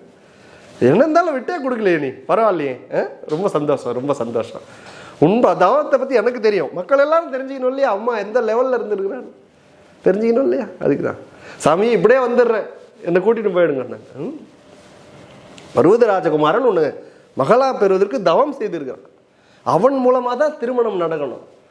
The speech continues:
நான் உன்னை வந்து திருமணம், பெண் கேட்டு திருமணம் செய்துன்னு போறேன். இப்போ உன் தவம் பூர்த்தி அடைஞ்சது, நல்ல சிறப்பான தவம் ஏற்றினாய், நீ தவத்தை முடிச்சிட்டு நீ உன்னுடைய இல்லத்துக்கு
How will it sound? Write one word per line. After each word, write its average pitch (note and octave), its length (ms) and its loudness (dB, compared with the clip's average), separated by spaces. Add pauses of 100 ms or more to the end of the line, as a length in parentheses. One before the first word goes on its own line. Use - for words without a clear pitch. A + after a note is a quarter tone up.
(340)
நான் E3+ 220 0
உன்னை D3+ 260 2
வந்து A3+ 200 0 (580)
திருமணம், F#3+ 380 0 (220)
பெண் F#3+ 200 0
கேட்டு A#3+ 300 2
திருமணம் F#3 380 -2
செய்துன்னு C3+ 320 -6
போறேன். G2+ 200 -10 (460)
இப்போ A3+ 160 4 (180)
உன் D3 180 2
தவம் G3 280 0 (260)
பூர்த்தி G3 360 2
அடைஞ்சது, D3+ 380 -2 (640)
நல்ல F#3 240 4 (400)
சிறப்பான G#3+ 640 2
தவம் F#3+ 280 -4
ஏற்றினாய், E3 400 -4 (440)
நீ E3 40 2 (140)
தவத்தை F#3+ 340 2
முடிச்சிட்டு F#3+ 360 -4 (100)
நீ F3+ 60 4 (120)
உன்னுடைய C3+ 360 -2 (640)
இல்லத்துக்கு E3+ 360 0